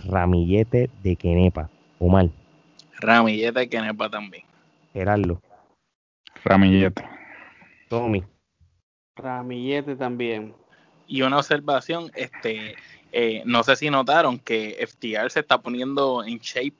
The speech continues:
Speaker 2: más que nunca. Ellos se ve que para esta lucha se pusieron las pilas, porque, eh, Wheeler, el de, el que tiene pelo de, de los de F T R, papá, ese tipo subió en masa muscular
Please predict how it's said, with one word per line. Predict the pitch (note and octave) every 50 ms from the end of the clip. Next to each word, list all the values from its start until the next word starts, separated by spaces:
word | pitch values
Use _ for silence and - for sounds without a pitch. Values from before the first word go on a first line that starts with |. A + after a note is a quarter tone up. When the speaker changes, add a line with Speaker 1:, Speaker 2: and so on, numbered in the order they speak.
| _ -
Speaker 2:
más | B2 B2 A#2+ A#2+ A#2 A#2+
que | - - B2
nunca. | A#2 A#2 C3+ B2+ - - G#2+ - _ _ _ _ _ _ _ _
Ellos | - A#2 A#2 A#2+ B2+ -
se | - C3+ A#2+
ve | B2 B2
que | B2+ B2+
para | A2+ B2+ B2
esta | _ - B2
lucha | A2+ A2+ A#2+ - - C3+ A#2+ A2+ A2 G#2 - -
se | - - - A#2
pusieron | G#2+ A2+ G#2+ - A#2 A2 A#2 A#2+ A#2+
las | A#2 A#2+
pilas, | _ - B2 B2+ B2 B2+ A2+ _ _ _ _ _ _ _ _ _
porque, | - A#2+ A2+ - - A2 G#2+ G#2+ G#2+ G#2 G#2+ G#2+ G#2+ - - -
eh, | - A3 A3 A3 G#3+
Wheeler, | G#3+ C3 D#3 E3 D#3+ C#3+ B2 A#2 A2 A2 - -
el | A2 A2+
de, | A2 A2 A2 A2
el | A2 A2+ -
que | A#2 A2
tiene | A2+ A#2+ C3 C#3+ C#3+
pelo | G#2+ D3 C#3+ C#3+ C#3 C3
de, | C3 B2+ B2+ B2
de | A#2+ A#2
los | A#2 A#2
de | A#2+ B2 B2+
F | B2+ - -
T | D3 C#3+
R, | D3 D#3 E3 F3 - _ _ _ _ _ _ _ _ _ _ _ _
papá, | - A#2 A2 - D3+ F#3 F#3+
ese | G2+ G2 C3 B2+ - D3+
tipo | D3+ D3+ D3+ - D3
subió | - - D3+ C3+ A#2 A#2+ C3 C#3+ F3 F#3+ F#3+ F#3+ F3+
en | E3 D3 C3 B2 A#2+ A#2+ A#2+ A#2+
masa | B2 C3+ - - D#3
muscular | D3 C#3+ C#3+ - - - C3 B2 C3 D#3+ F3+ G3+